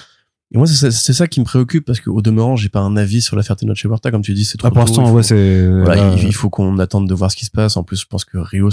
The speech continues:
Speaker 1: elle a autre chose à foutre dans sa vie. Là, euh, voilà, elle a, elle est assaillie de toutes parts de gens qui défendent, euh, Huerta. Elle doit expliquer qu'en fait, non, elle a pas un agenda politique, que non, c'est pas pour l'argent, et que non, c'est, si elle en a pas parlé, c'est parce que c'était compliqué, qu'elle voulait pas de l'attention, comme ça se confirme aujourd'hui, puisqu'elle a l'attention que,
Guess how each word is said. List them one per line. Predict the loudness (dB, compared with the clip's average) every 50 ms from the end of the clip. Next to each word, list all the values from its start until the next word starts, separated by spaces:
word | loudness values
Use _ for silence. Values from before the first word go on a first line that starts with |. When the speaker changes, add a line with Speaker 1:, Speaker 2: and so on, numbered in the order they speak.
| -2 -4
Speaker 1:
elle | -6 -6
a | -6 -8 _ _ _ _ -8
autre | -8 -6 -6
chose | -4 -4 -2
à | -2 -2
foutre | -4 -6 -8 -6 -4 -2
dans | -2 -2
sa | -2 -2 -2
vie. | -2 -2 -2 -4 -8 -20 -20 _ _ _ _ -6
Là, | -2 0 2 4 4 4 4
euh, | 2 2 2
voilà, | 2 2 2 2
elle | 2 0
a, | -2 -2 -2
elle | -2 -2
est | -2
assaillie | -2 -2 -2 -2 -4 -4
de | -4
toutes | _ -16 -10 -4
parts | 0 2 2 2 2 0 -4 _ _ _ _ _ _ _ _ _ _
de | -8 -4 -2
gens | 0 0 0 0
qui | 0 0 -2
défendent, | 0 0 -2 0 0 0 2 2 2
euh, | 0 0 0
Huerta. | 0 -2 -2 -4 -2 -2 0 2 2 0
Elle | 0 -2 0
doit | -2 -2 -2 -4
expliquer | -6 -10 -8 -10 -8 -4 -2 -2 -2
qu'en | -2 -2
fait, | -2 -4 -4 -2
non, | -2 -2 0 0 0
elle | -2 -2
a | -2
pas | -2 -2
un | -2
agenda | -2 -2 -2 -4 -4
politique, | -2 -2 -4 -2 -2 -4 -4 -4
que | -4 -6 -4
non, | -4 -2 -4 -4
c'est | -4 -4
pas | -6
pour | -4 -4 -4
l'argent, | -2 -2 -2 -2 -2 -2 -2
et | -4 -4
que | -6 -6
non, | -6 -4 -4 -4 -6
c'est, | -6 -8 -10 -10 -10 _ -18 -20 -20 _ _ _ _ _
si | -8 -2 0
elle | 0
en | 0
a | 2
pas | 0 2
parlé, | 2 2 2 2
c'est | 0 -2
parce | -4 -4
que | -6
c'était | -6 -6 -8
compliqué, | -6 -6 -4 -4 -6 -6 -6 -8 -8
qu'elle | -6 -6 -6
voulait | -6 -6
pas | -4 -4
de |
l'attention, | -2 -2 -4 -4 -4 -4 -4 -4 -4 -6 -6
comme | -6 -4 -4
ça | -4 -6
se | -8 -10
confirme | -10 -12 -8 -8 -6 -6
aujourd'hui, | -4 -4 -4 -4 -6 -8
puisqu'elle | -8 -8 -10 -8 -6 -4
a | -4
l'attention | -4 -4 -6 -8 -10 -12 -12 -12
que, | -12 -12